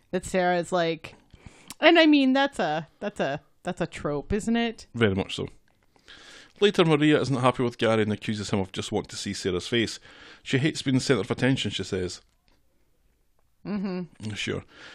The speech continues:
Speaker 2: In comes Ali, and Sarah wastes no time in telling him. Fizz and Ty congratulate them both. Then Ali goes round to Maria's, telling her that she can't go through with this. Gary's a loan shark and kicked fuck out of Ryan. He's seen the books.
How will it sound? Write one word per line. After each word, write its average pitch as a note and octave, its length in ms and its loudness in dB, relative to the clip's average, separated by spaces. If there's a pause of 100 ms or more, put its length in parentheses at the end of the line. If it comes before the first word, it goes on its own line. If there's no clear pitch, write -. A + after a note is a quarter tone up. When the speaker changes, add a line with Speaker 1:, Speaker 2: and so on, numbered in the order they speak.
(120)
Speaker 2:
In E3+ 120 0
comes D3 240 2
Ali, A#2+ 300 6
and G#2+ 120 -6
Sarah G2+ 220 -2
wastes G2+ 300 -2
no A#2 100 0
time G2 260 -4
in F#2+ 80 -4
telling F2+ 280 -4
him. D3+ 300 0 (540)
Fizz - 320 -2
and G#2 120 -12
Ty F#2+ 220 -6
congratulate F#2+ 580 -8
them F2+ 140 -10
both. - 320 -14 (920)
Then F3 140 -2
Ali G3 180 4
goes F3+ 160 4
round F3+ 160 4
to D#3+ 60 0
Maria's, D3 360 4
telling C#3+ 300 2
her B2+ 140 6
that A2 180 -4
she - 100 -6
can't C3 240 0
go A#2+ 60 -10
through A2+ 200 -4
with G2 80 0
this. - 240 -4 (140)
Gary's A2+ 260 0
a A#2 60 -2
loan B2+ 180 0
shark C3 300 0
and G#2 100 -4
kicked - 180 -6
fuck A2 220 -2
out G2 60 -2
of G#2 140 0
Ryan. F#2 420 -2
He's A2+ 200 -8
seen D3 220 -4
the D3 80 4
books. - 400 -2